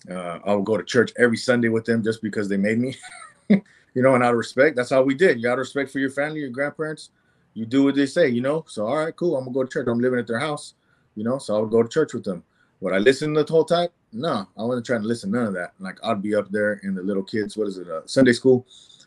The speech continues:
you know, playing with the little kids, uh, you know, going across the street to the liquor store, getting gum or candy, coming back, and, you know, hopefully, hopefully it's over by the time I get back. I didn't wanna listen to none of, nothing, you know? Right before I left Paso Robles, uh, California,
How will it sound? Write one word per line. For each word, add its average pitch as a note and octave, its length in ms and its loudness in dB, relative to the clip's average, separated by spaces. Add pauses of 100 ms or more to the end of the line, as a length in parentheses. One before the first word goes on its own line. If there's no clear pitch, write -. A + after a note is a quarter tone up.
(180)
you G#2+ 80 -2
know, A2+ 160 2
playing A2+ 280 4
with G#2+ 100 0
the G2+ 60 0
little G2 180 2
kids, C3 640 4 (420)
uh, F2+ 380 -2
you G#2 100 -4
know, G2 160 0
going A2+ 260 2
across G#2+ 220 -2
the - 60 -10
street B2+ 180 0
to - 80 -14
the G#2 60 -2
liquor C3+ 200 2
store, B2 220 2
getting A2 300 -4
gum B2 240 4
or A#2 80 -6
candy, B2 400 -8
coming G#2 260 -14
back, A#2+ 320 -4 (180)
and, G2+ 140 -10
you G2 80 -6
know, G#2 120 -10
hopefully, G#2+ 360 -14
hopefully A2+ 460 -6
it's G#2 260 -8
over A2+ 240 -2
by G2+ 120 -2
the G2 80 -8
time A2 180 -6
I G2+ 40 -6
get G2+ 160 -8
back. A#2+ 300 -2 (560)
I A#2 80 2
didn't G#2+ 140 0
wanna G2+ 160 -2
listen G2 240 -6
to - 100 -12
none G2+ 160 -4
of, F#2 160 -8 (100)
nothing, A2 360 -4
you F#2 80 -6
know? G2 180 -4 (1120)
Right C3+ 180 6
before C3+ 300 4
I B2+ 40 2
left B2+ 320 -4
Paso A#2+ 260 -8
Robles, A#2+ 460 -6 (160)
uh, F#2+ 220 -10 (120)
California, A#2 640 -4